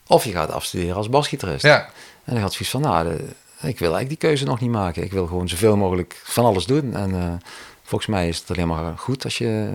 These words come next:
Speaker 1: ja,
Speaker 2: Ja.
Speaker 1: wie weet hoe, hoe het allemaal loopt. En misschien heb ik wel eens een diploma nodig waarop staat dat ik, eh,
Speaker 2: Dat je contrabas kan spelen.
Speaker 1: Ja, maar
Speaker 2: Ja.
Speaker 1: dat, uiteindelijk weet ik dat ik dat nou niet meer moet gaan doen natuurlijk. Ik ben, eh, ik kan wel contrabas spelen en ik ben er misschien wel handig op, maar
Speaker 2: Ja.
Speaker 1: ja,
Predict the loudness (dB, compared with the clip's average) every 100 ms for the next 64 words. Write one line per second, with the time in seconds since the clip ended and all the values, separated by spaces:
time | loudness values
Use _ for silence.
0 | -4 -4 -4 -6 _ _ -20 2 2 2
1 | -4 -8 -2 0 2 0 -4 -4 -2 0
2 | -2 -2 -2 0 2 4 6 6 4 0
3 | -2 -2 -2 -2 -2 0 0 0 -4 -2
4 | 0 0 0 0 -2 -4 -8 -2 -2 -2
5 | -4 -8 -6 -6 -6 -8 -16 -12 -8 -2
6 | 2 4 4 2 8 8 8 6 2 2
7 | 2 -2 -6 -4 -4 -4 -6 -8 -6 -6
8 | -6 -10 -8 -6 -4 -2 -2 -4 -4 -4
9 | -6 -6 -4 -4 -4 -8 -10 -8 -6 -6
10 | -6 -4 0 0 -2 -4 -6 -6 -8 -6
11 | -6 -6 -8 -10 -14 -12 -6 -4 -2 -4
12 | -2 2 2 2 0 -4 -2 2 2 2
13 | -6 -14 -14 -16 -20 _ -6